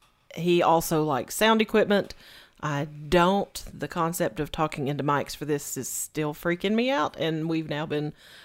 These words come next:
working on it for a little while. So, um, in general, though, if we have a tech problem, if our kids have a tech problem,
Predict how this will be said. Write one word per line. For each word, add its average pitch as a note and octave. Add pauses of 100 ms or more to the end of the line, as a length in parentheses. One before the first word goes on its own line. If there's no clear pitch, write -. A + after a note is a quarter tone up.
(200)
working F3
on D#3+
it -
for D#3
a D3+
little C#3
while. -
So, D#3+
um, D3+ (1900)
in A3
general, G3
though, C#3 (640)
if G#3
we A3+
have A#3
a C4
tech A#3+
problem, C#3 (720)
if F3
our G3
kids C#4+
have F3
a E3
tech -
problem, E3